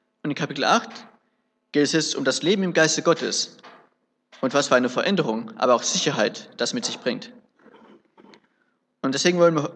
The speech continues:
uns heute mal den Text von Römer acht, eins bis siebzehn genauer anschauen. Das ist ein ziemlich langer Text mit sehr viel Inhalt.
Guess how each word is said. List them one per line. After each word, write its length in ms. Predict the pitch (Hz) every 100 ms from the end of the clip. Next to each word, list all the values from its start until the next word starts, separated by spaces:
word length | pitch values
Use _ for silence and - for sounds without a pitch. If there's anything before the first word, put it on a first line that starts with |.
| -
uns 180 | 135 -
heute 160 | 156
mal 140 | 156 135
den 100 | 127
Text 280 | 139 - -
von 180 | 131
Römer 480 | 127 - 131 135 123
acht, 320 | 175 208 - -
eins 220 | 139 -
bis 140 | 143
siebzehn 260 | 202 - 135
genauer 240 | 131 127
anschauen. 680 | 123 135 165 233 247 - - _ _ _ _
Das 120 | 139
ist 40 | -
ein 140 | 131
ziemlich 260 | 131 185 160
langer 220 | 156 143
Text 520 | 175 220 - - - _
mit 120 | - 135
sehr 160 | 143
viel 100 | -
Inhalt. 420 | 196 185 170 202